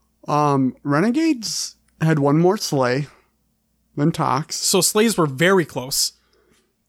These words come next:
Speaker 1: Um, Tox had nine more assists. The deaths were even.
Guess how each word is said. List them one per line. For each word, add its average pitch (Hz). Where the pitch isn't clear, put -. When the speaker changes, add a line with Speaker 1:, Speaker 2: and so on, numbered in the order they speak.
Speaker 1:
Um, 131
Tox 170
had 165
nine 151
more 143
assists. -
The 147
deaths 139
were 143
even. 123